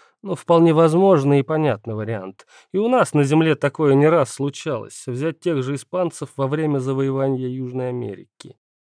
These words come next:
Кажется мне, что эти инопланетяне прибыли сюда или просто потерпели случайно аварию на этой планете, а теперь занимаются как-то созданием местной религии и, соответственно, своего нового бога.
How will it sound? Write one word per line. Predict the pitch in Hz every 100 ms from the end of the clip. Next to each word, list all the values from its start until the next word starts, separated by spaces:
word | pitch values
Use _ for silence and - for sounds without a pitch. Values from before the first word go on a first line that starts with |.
| _ _
Кажется | 196 214 190 - 180
мне, | 180 185
что | - 170
эти | 170 -
инопланетяне | 165 151 151 151 143 190 208 196 165
прибыли | - 151 190 170 147
сюда | 120 - 120 113 120
или | 180 117
просто | 127 170 - _
потерпели | 123 135 110 170 160
случайно | 135 135 127 165 170 135 123
аварию | 120 180 165 131 123
на | 135
этой | 143 131
планете, | - 120 120 165 175 - 127
а | 117
теперь | - 180 170
занимаются | 135 135 151 175 165 - - 147
как-то | 131 - 165 - - 139
созданием | - 131 127 156 156 139 131
местной | 139 156 - 139 135
религии | 135 156 180 165 110 101 98 110
и, | - 170
соответственно, | - 147 135 165 - - 160 151 131
своего | - 127 123 127 160
нового | 135 139 143 135 143
бога. | 135 156 117 95 101